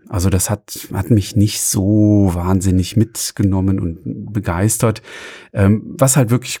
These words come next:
cool ist, ist so diese Kuchenregeln und das Zerschneiden, das hat halt schon was. Aber dieser, der Reiz, der lässt dann auch relativ zügig nach, muss ich zugeben. Also das, das macht so ein paar Runden Spaß.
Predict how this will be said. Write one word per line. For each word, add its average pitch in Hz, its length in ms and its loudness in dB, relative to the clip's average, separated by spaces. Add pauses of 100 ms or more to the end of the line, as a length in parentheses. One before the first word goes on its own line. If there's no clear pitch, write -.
(100)
cool 123 160 4
ist, 113 140 0
ist 107 100 -2
so 101 140 2
diese 95 240 2
Kuchenregeln 113 680 2
und 92 60 0
das 87 160 0
Zerschneiden, 113 640 2
das - 200 0
hat - 180 -2
halt 110 180 0
schon 107 320 2
was. 107 300 2 (400)
Aber 98 240 2
dieser, 87 560 2
der 90 180 2
Reiz, 85 460 0
der 85 140 0
lässt 92 280 0
dann 87 160 -2
auch - 280 -8
relativ 92 440 -2
zügig 95 380 -4
nach, 85 300 -2
muss 80 180 0
ich - 160 -8
zugeben. 85 560 -6
Also 90 340 0
das, 95 160 -4
das - 320 -4
macht 107 200 -2
so 120 60 4
ein 98 100 2
paar 113 180 4
Runden 110 300 2
Spaß. 104 540 2